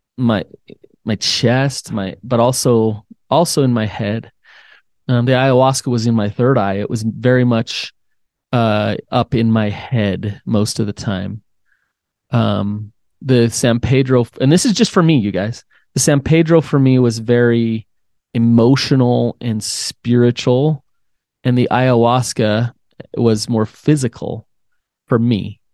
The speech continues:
Um, whereas some of the other participants who, who journeyed with me, the ayahuasca was more spiritual. And the ayahuasca was spiritual for me too. I don't wanna say that it wasn't.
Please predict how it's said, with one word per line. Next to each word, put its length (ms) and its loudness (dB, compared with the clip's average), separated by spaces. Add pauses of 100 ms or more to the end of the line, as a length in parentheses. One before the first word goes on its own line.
(500)
Um, 640 -2 (340)
whereas 680 2 (140)
some 220 2
of 40 4
the 80 6
other 160 4
participants 880 -2
who, 340 0 (140)
who 140 2
journeyed 420 2
with 340 2
me, 300 -2 (240)
the 80 0
ayahuasca 640 2
was 160 -4
more 140 -2
spiritual. 880 -4 (420)
And 480 -4 (140)
the 80 4
ayahuasca 540 2
was 220 2
spiritual 480 -2
for 200 -4
me 100 -2
too. 240 -2
I 60 2
don't 100 4
wanna 140 2
say 180 2
that 120 2
it 80 -2
wasn't. 640 -2